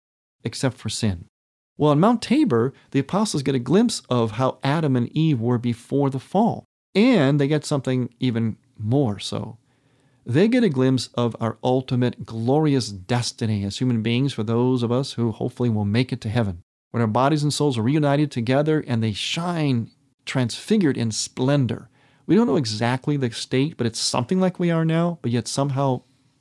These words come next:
super glorious. And they saw this when Christ was on Mount Tabor,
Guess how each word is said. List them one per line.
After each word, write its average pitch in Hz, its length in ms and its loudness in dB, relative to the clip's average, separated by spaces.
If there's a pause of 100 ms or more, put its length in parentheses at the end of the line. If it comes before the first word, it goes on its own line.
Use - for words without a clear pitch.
(180)
super 175 560 0 (220)
glorious. 147 540 -2 (600)
And 143 100 4
they 147 100 4
saw 262 360 4
this 123 320 2
when 120 300 0 (280)
Christ 156 360 0
was 139 200 0
on 120 400 2 (640)
Mount 123 380 -2
Tabor, 104 420 -2